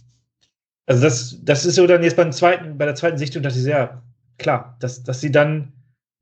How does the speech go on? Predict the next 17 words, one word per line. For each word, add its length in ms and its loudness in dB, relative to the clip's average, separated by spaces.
also 140 0
die 120 2
Fra-, 240 -8
die 120 0
Frage, 300 2
dass 120 0
sie 60 -2
die 80 2
Frage 300 0
vorher 240 2
gestellt 260 0
hat, 60 -4
das 120 0
fand 180 -4
ich 60 -8
schon 100 -8
irgendwie, 380 -8